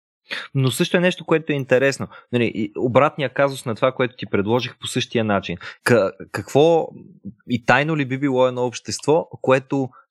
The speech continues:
е ясно какъв предмет на дейност има, ясно е точно с какво се занимава, но не е ясно кои са членовете му?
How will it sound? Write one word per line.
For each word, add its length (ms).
е 60
ясно 460
какъв 420
предмет 420
на 120
дейност 520
има, 300
ясно 340
е 120
точно 260
с 60
какво 280
се 140
занимава, 440
но 240
не 240
е 100
ясно 380
кои 160
са 160
членовете 640
му? 200